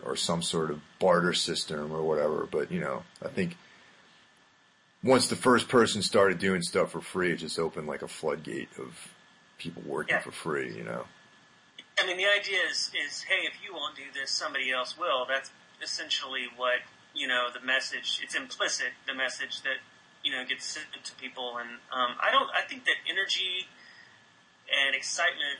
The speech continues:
Speaker 2: is something to nurture and, and cherish, not, not exploit. And, you know, um, and there are a lot of people that I think are good people who have unpaid <laughs> interns, and I, I just don't think that they go through the steps logically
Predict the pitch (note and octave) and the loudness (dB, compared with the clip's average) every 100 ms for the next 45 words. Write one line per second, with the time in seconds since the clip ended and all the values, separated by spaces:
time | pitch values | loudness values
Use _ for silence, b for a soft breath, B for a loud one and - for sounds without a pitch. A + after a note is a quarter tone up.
0 | - C#3 - D#3 - C3+ B2+ - - C3+ | -10 -14 -12 -12 -12 -12 -12 -14 -8 -6
1 | B2 A#2 A#2+ E3 - C#3 B2+ B2 B2 A#2+ | -6 -6 0 2 2 0 0 0 -2 -4
2 | A#2+ B2 - B2+ A#2+ A#2+ A#2+ - - - | -12 -16 -4 -2 -2 -6 -16 -20 -20 -20
3 | - - E3+ C#3+ B2+ - D3 C#3 B2+ - | -6 2 6 8 6 4 2 2 0 -4
4 | - C#3+ C#3+ C3+ B2 - - D3+ C#3+ B2+ | -20 -8 0 2 0 -4 -8 -6 0 2
5 | B2 - - - B2+ B2 C3 - C#3 B2+ | 0 -2 -14 -10 -8 -8 -10 -8 -2 2
6 | B2 B2 - B2+ B2 B2+ B2+ D#3+ F#3+ G#3 | 2 0 0 0 0 -2 -2 0 4 4
7 | E3+ F3 F#3 F3+ - G3 - E3 C#3+ C3+ | 4 6 4 4 -2 -12 -18 -8 -2 0
8 | C3+ D3+ C3+ C3 - D3+ F3+ D#3 - F#3 | 0 -4 -12 -12 -10 -6 -4 -4 -8 -10
9 | - C#3 B2 C#3+ C#3 B2+ D#3+ C#3 D3 C#3 | -4 -4 -4 -8 -4 2 4 4 2 -2
10 | - E3 D3+ C#3 D3+ - D#3+ C3+ B2+ B2+ | -6 -8 -4 -4 -6 -6 -4 -4 -4 -8
11 | - B B B D3 D#3+ - D#3 E3 D#3+ | -14 B B B 0 0 2 2 4 2
12 | - - F3+ - E3+ D#3+ D3+ C3+ D3 C#3 | 0 -4 -6 -8 -10 -10 -8 -6 -6 -6
13 | C#3+ B2+ B2 - D3+ B2+ - C3 C3 C3+ | -8 -10 -8 0 2 2 -2 0 2 2
14 | C3+ - A#2+ | -2 -4 -4